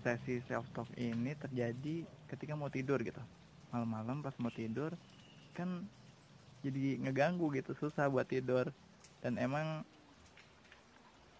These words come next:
gak bisa diatur gitu ya self talk itu datangnya.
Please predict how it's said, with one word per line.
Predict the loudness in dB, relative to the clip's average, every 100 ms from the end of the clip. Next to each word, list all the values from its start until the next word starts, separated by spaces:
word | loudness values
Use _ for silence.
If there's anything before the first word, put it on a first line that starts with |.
| -10 2
gak | 2
bisa | 2 -2 -2
diatur | 0 0 0 -4
gitu | -2 -2 0 0
ya | 0
self | -4 -8 -8
talk | -6
itu | -8 -6 -4 -4 -8 -10 0
datangnya. | 0 0 -2 -2